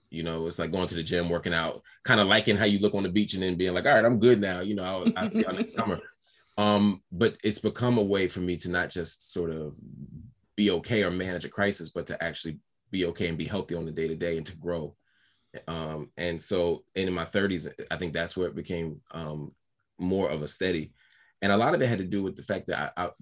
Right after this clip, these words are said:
Speaker 1: I was finding the things that I was doing to be quite unfulfilling. Um, I was in relationships that weren't healthy. Um,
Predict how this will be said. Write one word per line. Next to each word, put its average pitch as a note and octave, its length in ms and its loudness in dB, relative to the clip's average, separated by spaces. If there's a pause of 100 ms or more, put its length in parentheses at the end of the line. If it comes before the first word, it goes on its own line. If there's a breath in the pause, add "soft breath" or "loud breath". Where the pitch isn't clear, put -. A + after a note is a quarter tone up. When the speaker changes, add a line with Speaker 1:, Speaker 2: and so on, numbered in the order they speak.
(260)
Speaker 1:
I - 20 0
was F#2+ 140 -6
finding A2+ 300 4
the G2+ 60 2
things G#2+ 240 2
that G2 80 0
I F2+ 40 2
was D#2+ 160 -4
doing G#2 360 0
to - 100 -8
be F2 100 -4
quite F2 260 -2
unfulfilling. E2+ 640 -6 (720)
Um, F2 460 -4
I F#2 80 0
was F#2+ 120 -2
in G2+ 100 0
relationships F#2 420 -4
that E2+ 120 -2
weren't D#2+ 180 -4
healthy. F2+ 420 -6 (140)
Um, D#2 280 -10